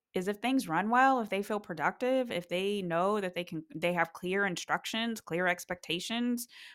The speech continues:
for what is required for them to do the job, guess what? They're gonna be happy. They're gonna stay. Part of that is you identifying what's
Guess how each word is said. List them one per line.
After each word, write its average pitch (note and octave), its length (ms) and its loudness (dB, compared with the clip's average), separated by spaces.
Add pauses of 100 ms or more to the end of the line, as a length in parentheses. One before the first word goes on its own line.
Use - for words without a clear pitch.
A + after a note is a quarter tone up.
for F3 220 4
what F3+ 180 6
is F#3 140 0
required F3 500 4
for - 80 -6
them F3+ 200 -2
to F3 100 -8
do F3 180 -2
the F3+ 100 -2
job, F3 400 4 (140)
guess C#4+ 180 2
what? G4 300 6 (140)
They're A3 100 0
gonna B3 180 4
be C4+ 100 2
happy. B3 400 4
They're E3+ 120 2
gonna G#3+ 220 2
stay. F#3+ 580 2 (720)
Part C4 260 6
of D4 60 6
that A3+ 240 4
is F3 120 -2
you G3+ 140 0
identifying E3 960 -2 (480)
what's A#3 380 0